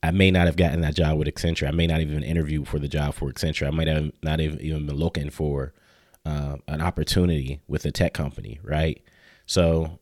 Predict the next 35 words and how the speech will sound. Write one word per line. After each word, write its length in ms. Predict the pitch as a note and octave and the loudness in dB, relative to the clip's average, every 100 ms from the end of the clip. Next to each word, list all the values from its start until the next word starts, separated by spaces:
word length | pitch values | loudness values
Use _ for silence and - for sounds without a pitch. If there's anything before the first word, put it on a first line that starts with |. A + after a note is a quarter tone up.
| _ | _
you 140 | F#2 F#2 | 0 2
know, 200 | D#2 D#2 | 0 0
sometimes 840 | A2 A2 A#2 G2+ F#2+ F#2 F2+ - - _ _ _ _ _ | 2 6 6 6 6 4 -2 -8 -14 _ _ _ _ _
failures 400 | - G#2+ G#2 F#2 | 8 10 10 8
are 120 | F#2 | 6
there 280 | F#2 G2+ F2+ | 8 8 8
to 80 | E2+ | 6
teach 200 | G2 F2 | 2 0
us 120 | - | 0
a 40 | |
lesson. 260 | F2 F2+ D#2+ | 2 2 2
Sometimes, 600 | F#2+ F#2 F#2+ F#2+ F2 E2 - - - | 0 2 4 4 2 -2 -12 -20 -12
you 100 | - | -2
know, 80 | F2+ | 2
you 140 | F2 E2+ | 2 4
think 200 | G#2 G2+ | 4 4
you're 100 | F2+ | 2
missing 280 | F#2 F2+ | 2 4
out 140 | F#2 F#2+ | 4 4
on 80 | F2 | 4
something, 260 | F#2 E2 | 0 0
but 120 | D#2+ | 0
really 460 | E2 G2 F#2 E2 D#2+ _ _ _ | 4 4 6 2 -2 _ _ _
it 100 | - | -6
could 100 | - | -2
be 80 | F2 | 0
a 40 | E2+ | 2
stepping 380 | - G2 F2+ | 4 4 4
stone, 520 | F2 - F2 E2+ E2 D#2+ | -2 -2 -2 0 -2 -2
or, 260 | D2+ D2+ | -4 -4
you 200 | D#2 F2 | -4 -2
know, 200 | E2+ D#2+ | 0 -2
it 60 | D#2+ | 0
could 160 | F#2+ | 0
be 340 | E2+ F2 E2 | 2 2 2